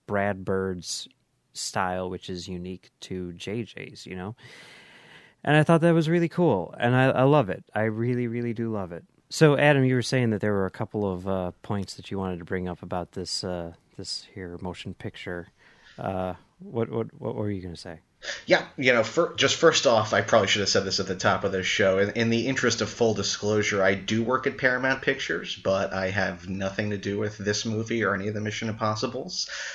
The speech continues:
Speaker 2: Uh, but I will say, I think it is pretty cool that I'm on a Star Trek podcast talking about Mission Impossible, so my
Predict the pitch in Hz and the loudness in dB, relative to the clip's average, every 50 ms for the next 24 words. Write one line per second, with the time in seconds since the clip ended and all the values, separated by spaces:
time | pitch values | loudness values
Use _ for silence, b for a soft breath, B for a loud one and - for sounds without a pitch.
0 | B B B - 92 90 90 90 87 67 - 57 62 - - 110 104 104 101 98 | B B B 0 2 2 2 2 0 -2 -2 -4 -4 0 2 4 6 6 4 4
1 | 113 113 113 110 - - 117 110 107 98 92 85 95 - - 95 - 101 101 101 | 2 0 2 2 2 4 4 4 2 2 0 0 -2 -4 -6 -6 -4 -2 -4 -4
2 | - - - - 107 98 92 92 - - - 104 104 101 101 104 110 110 98 95 | -4 -6 -6 -6 -4 -4 -6 -8 -10 -8 -6 -6 -4 -4 -4 -4 -4 -4 -4 -4
3 | 98 92 95 95 98 98 98 95 - - 98 95 92 95 - 98 95 95 - - | -4 -4 -4 -6 -6 -8 -6 -6 -6 -4 -4 -4 -4 -4 -2 -2 -4 -4 -4 -6
4 | - 95 95 92 - - 101 92 95 95 - - - - 95 95 95 - 101 98 | -6 -4 -4 -4 -4 -4 -4 -2 -2 -4 -4 -6 -8 -6 -6 -6 -6 -6 -8 -8
5 | 92 98 92 95 92 92 - - - 101 98 92 - 101 95 90 95 95 92 95 | -6 -4 -4 -4 -4 -6 -8 -10 -12 -10 -8 -8 -6 -6 -8 -6 -6 -4 -6 -4
6 | 95 110 107 107 113 110 113 110 - 101 98 95 95 98 98 95 95 98 98 | -4 -6 -6 -4 -4 -4 -4 -4 -4 -4 -4 -4 -6 -6 -4 -4 -4 -4 -6